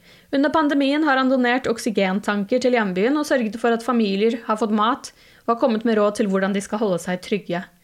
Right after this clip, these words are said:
Bidragene har kommet gjennom den veldedige organisasjonen Nagrig Charity Association, som han startet i to tusen og sytten.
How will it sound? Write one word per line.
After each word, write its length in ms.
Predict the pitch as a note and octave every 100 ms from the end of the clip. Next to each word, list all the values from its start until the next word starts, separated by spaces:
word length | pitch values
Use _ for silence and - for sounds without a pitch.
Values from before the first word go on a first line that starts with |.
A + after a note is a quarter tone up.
| _
Bidragene 600 | - D4 G#3+ G#3+ G3+ A3+ C#4
har 140 | C4
kommet 300 | C4+ A3 A3+
gjennom 220 | A3 G#3+ A3
den 140 | A3+
veldedige 420 | A3+ G3 F3+ F#3 F#3+
organisasjonen 920 | F#3+ G3 G3+ A3 - G3 F3+ G#3+ A3+ -
Nagrig 480 | G3+ F#3 F#3 G#3 G#3+
Charity 480 | - G3 F#3 F#3 G3
Association, 880 | F#3+ - F#3+ G3 G#3 F#3 F#3+ A#3 A#3+ A#3+
som 160 | A3+
han 80 | A3
startet 540 | A3+ G3+ E3+ - G3 -
i 60 | G#3
to 140 | G3
tusen 320 | F#3 E3+ F3+ E3+
og 60 |
sytten. 400 | - - - F#3